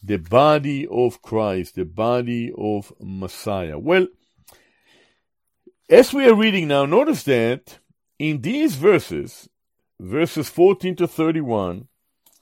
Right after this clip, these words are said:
the apostle Paul will present before the Corinthians three points concerning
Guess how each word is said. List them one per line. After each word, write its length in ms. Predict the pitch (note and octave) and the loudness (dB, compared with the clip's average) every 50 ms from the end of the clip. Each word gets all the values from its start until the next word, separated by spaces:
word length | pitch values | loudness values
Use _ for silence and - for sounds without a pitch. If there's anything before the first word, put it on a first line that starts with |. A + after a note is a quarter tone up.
| _ _ _ _ _ - | _ _ _ _ _ -6
the 180 | - A#2+ B2+ | 0 0 0
apostle 880 | B2 - - - F3+ G#3 G#3+ G#3 - - C3+ B2+ A#2+ A#2+ A#2+ B2 C#3 - _ _ _ _ _ _ _ _ _ _ _ _ - | 0 0 2 2 4 4 4 2 0 -4 -2 0 0 0 -2 -4 -8 -14 _ _ _ _ _ _ _ _ _ _ _ _ -18
Paul 480 | - - E3+ F3+ E3+ D#3+ D3 C3+ B2+ | -4 2 4 4 6 6 4 2 2
will 220 | A2+ A2+ B2+ B2+ A#2 | -2 -4 -6 -6 -8
present 840 | - - B2 B2 G#2+ F2 F#2 C3+ F3 G3+ A3 A#3 A#3 - - - - _ _ _ _ _ _ _ _ - | -8 -6 -6 -6 -6 -4 -2 -2 0 0 0 0 -2 -6 -10 -16 -20 _ _ _ _ _ _ _ _ -12
before 760 | G#2+ A#2+ A#2 - - - D#3 E3+ F3 F3+ F3+ F3+ F#3 - - | -8 -8 -8 -8 -4 0 4 6 8 8 8 8 6 2 -2
the 160 | A#2 A2+ B2+ A#2+ | -6 -8 -8 -8
Corinthians 840 | - - B2 B2 D3+ E3+ E3 C3 - - A#2 A2+ A2 A2 A2 G#2+ - | -6 -4 -4 -2 -2 -2 -4 -4 -6 -6 -6 -4 -4 -6 -8 -10 -12
three 800 | - - - A#2+ C#3 F3+ F#3+ G3+ G3+ G3+ G3+ G#3 G#3+ G#3+ G3+ _ - | -14 -12 -8 -4 -4 -4 -2 -2 -2 -2 -2 -4 -4 -8 -10 _ -8
points 500 | - E3 E3 E3+ D#3 B2 G2 - - - | -4 -2 -2 0 -2 -2 -4 -8 -8 -6
concerning 840 | - A#2 A2 - - - D#3+ E3+ F3 E3 C#3 A#2+ A2 G#2+ A2+ - | -6 -6 -6 -6 -6 -4 -2 -2 -2 -2 -4 -6 -6 -8 -10 -14